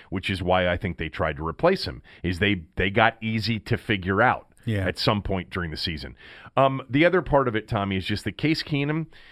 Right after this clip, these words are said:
Speaker 1: he really does, like Alex Smith did and did in, in, in Kansas City, Case Keenum has to have a supporting cast. In particular, he's gotta have a running game. It, without a running game, you got no shot.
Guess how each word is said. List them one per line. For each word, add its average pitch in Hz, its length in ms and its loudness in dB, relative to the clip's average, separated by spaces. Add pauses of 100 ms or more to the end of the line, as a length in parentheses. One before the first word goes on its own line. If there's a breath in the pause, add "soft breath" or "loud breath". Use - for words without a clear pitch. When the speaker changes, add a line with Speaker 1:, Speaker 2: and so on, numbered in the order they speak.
(180 loud breath)
Speaker 1:
he 139 180 2
really 160 380 4
does, 110 420 0
like 104 220 0
Alex 202 340 2
Smith 226 320 0
did 69 300 -6 (300 soft breath)
and 98 240 0
did 113 240 2
in, 117 80 -2
in, 107 300 0
in 101 360 -2
Kansas 107 380 -2
City, 147 320 0 (400 soft breath)
Case 196 240 4
Keenum 180 320 2
has 143 300 -2
to 135 100 2
have 127 260 0
a 85 60 -2
supporting 101 500 -2
cast. 90 400 0
In 127 100 -2
particular, 110 520 -2
he's 82 100 -6
gotta 110 260 0
have 87 160 -2
a 85 60 -2
running 80 300 -2
game. 62 220 -12 (800 soft breath)
It, 120 220 0
without 139 320 6
a 143 60 4
running 131 340 2
game, 92 340 0
you 95 240 -4
got 95 220 0
no 101 160 2
shot. 85 400 0